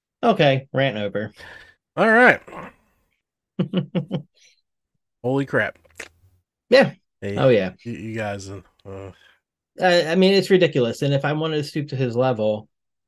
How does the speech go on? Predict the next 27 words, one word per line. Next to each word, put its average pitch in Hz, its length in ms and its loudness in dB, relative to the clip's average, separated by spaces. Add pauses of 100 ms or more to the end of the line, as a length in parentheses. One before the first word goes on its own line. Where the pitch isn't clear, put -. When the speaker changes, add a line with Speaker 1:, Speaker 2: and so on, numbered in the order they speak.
(440)
Speaker 1:
I 127 100 -6
could 127 220 -2
really 123 260 2
just - 360 -10 (240)
post 117 320 -8
what 117 160 -2
happened, 107 420 -8 (540)
what 214 140 -2
happened 113 280 -2
to - 80 -6
him 107 100 -4
a 101 60 -8
few - 160 -8
years 101 260 -8
ago 104 320 -4
that 98 240 -8 (240)
pretty 98 200 -4
much 92 240 -12
ruined 95 200 -10
his 92 140 -16
career. 110 380 -10 (500)
But - 100 -2
I 95 60 -4
won't 90 180 -10
do 131 140 -4
that. - 200 -14 (920)
<laughs> - 120 -8